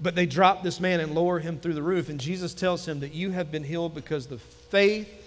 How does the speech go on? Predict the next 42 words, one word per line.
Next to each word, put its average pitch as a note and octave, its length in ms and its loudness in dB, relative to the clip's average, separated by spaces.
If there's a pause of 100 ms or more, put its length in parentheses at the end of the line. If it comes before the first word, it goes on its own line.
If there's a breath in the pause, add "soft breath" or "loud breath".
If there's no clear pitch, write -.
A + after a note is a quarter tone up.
(760)
of C#3+ 120 -4
your C#3+ 100 -4
friends. A2+ 480 -12 (1600)
God E3+ 220 4
loves D3+ 260 -2
faith, A2+ 400 -10 (1400)
because D3+ 280 -4
it's D3 160 -8
our D3 100 -2
faith F3+ 380 0
that C#3+ 180 -4
connects E3 420 -4
us D3 120 -6
to E3 100 -10
the C#3 80 -8
belief D3 380 -4
that C3 80 -6
he's A#2 160 -10
who E3+ 140 -6
he F3+ 100 -4
says E3 260 -4
he D#3+ 100 -8
is D#3 140 -4
and A#2 100 -10
he A#2 60 -10
can A2 160 -12
do D#3 180 -6
what D#3+ 120 -4
he C#3+ 80 -6
says C#3 240 -8
he C3 80 -12
can A#2 160 -12
do. G#2 120 -12 (1000)
It B2+ 80 -18
puts F3 160 -4
the - 80 -12
power E3 400 -2
in A#2 80 -10
it. A2+ 80 -16 (480 loud breath)
We F#3 160 -2
walk F3+ 560 0 (100)
by D3 320 2